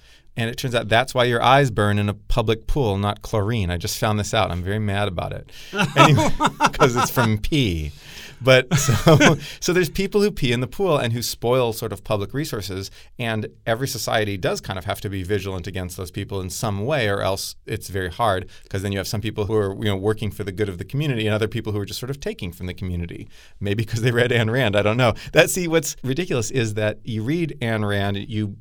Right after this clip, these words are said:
Speaker 1: become enamored of this idea of take whatever you can get, be selfish, and then you, that actually makes you into a moocher. Thinking the rest of the world is trying to mooch off you kind of turns you into a moocher. You're like, "Well, they're all trying to mooch off me, so I'm gonna mooch off them." Then you become a moocher.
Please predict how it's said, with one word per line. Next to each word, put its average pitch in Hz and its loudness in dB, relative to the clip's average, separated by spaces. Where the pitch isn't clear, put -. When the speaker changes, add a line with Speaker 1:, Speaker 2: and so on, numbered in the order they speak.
Speaker 1:
become 113 -2
enamored 107 0
of 95 -2
this - -4
idea 98 0
of 92 -2
take 110 -2
whatever 104 0
you 98 -2
can 95 -8
get, 95 -2
be 104 -2
selfish, 110 -2
and 135 -2
then 147 0
you, 143 -2
that 175 2
actually 165 0
makes 127 -2
you 151 0
into 90 -2
a 90 -2
moocher. 90 -4
Thinking 202 -4
the 160 -2
rest 151 0
of 147 -2
the 139 0
world 139 2
is 107 -4
trying 123 -2
to 110 2
mooch 120 0
off 117 2
you 120 -2
kind 165 -2
of 147 -6
turns 160 -2
you 185 0
into 117 0
a - 0
moocher. 107 0
You're 101 0
like, 101 2
"Well, 110 2
they're 113 2
all 127 6
trying 117 -4
to 110 -2
mooch 110 -2
off 104 -4
me, 143 -2
so 113 -4
I'm 113 0
gonna 110 0
mooch 104 0
off 104 0
them." 160 -2
Then 190 -2
you 185 0
become 160 -2
a 110 2
moocher. 87 -4